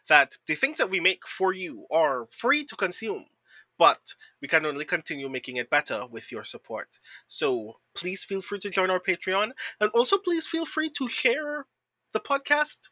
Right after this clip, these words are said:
with folks who are not presently listening to the podcast, especially people who are not in the know about things that are going on in the thing. Again,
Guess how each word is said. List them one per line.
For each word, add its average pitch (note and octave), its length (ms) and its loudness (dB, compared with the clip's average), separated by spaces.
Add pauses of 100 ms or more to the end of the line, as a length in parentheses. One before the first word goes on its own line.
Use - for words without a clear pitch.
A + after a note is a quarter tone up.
with G3+ 120 2
folks - 540 -2 (240)
who A3+ 200 -4
are F3+ 100 4
not G3 220 0
presently G3+ 500 0
listening G3 320 -4
to G#3 100 -6
the G3+ 80 0
podcast, G3+ 480 0 (300)
especially D#4+ 400 6
people F#3+ 320 -6
who E3+ 120 0
are D#3 140 4
not F#3 380 -4 (280)
in G#3 260 4
the G3 100 4
know F3+ 320 0
about C3+ 320 2
things G3 220 -2
that F3+ 120 -4
are E3 100 0
going D3 280 -2
on C#3+ 180 -4
in C#3 100 -12
the B2+ 80 -10
thing. A2 340 -4 (100)
Again, F3+ 340 2